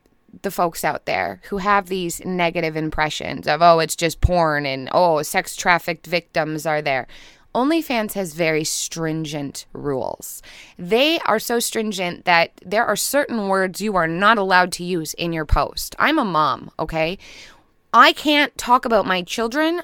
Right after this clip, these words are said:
unless I use a different term for children. And it can't be some kind of subliminal, um, hidden meaning term either, because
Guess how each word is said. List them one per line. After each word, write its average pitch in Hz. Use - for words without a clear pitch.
unless 185
I -
use 202
a 190
different 196
term 196
for 180
children. 156
And 196
it 190
can't 277
be 220
some 196
kind 190
of 170
subliminal, 190
um, 165
hidden 240
meaning 202
term 175
either, 170
because 175